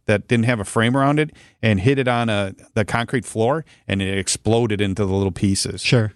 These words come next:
Speaker 1: So the tempering process puts the surface of the glass in tension,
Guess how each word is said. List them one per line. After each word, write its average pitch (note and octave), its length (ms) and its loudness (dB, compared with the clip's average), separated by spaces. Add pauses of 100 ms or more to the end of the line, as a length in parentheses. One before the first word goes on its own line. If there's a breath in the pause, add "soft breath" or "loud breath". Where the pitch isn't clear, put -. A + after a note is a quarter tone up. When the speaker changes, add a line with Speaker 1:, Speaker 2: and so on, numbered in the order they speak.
(180)
Speaker 1:
So G#2+ 180 2
the G2 120 2
tempering C3+ 400 -2
process G#2 600 -4
puts - 320 -6
the G2 160 2
surface - 440 -2
of A2 80 -4
the F#2+ 60 -2
glass G2 340 0
in F2+ 160 -2
tension, F3+ 520 -2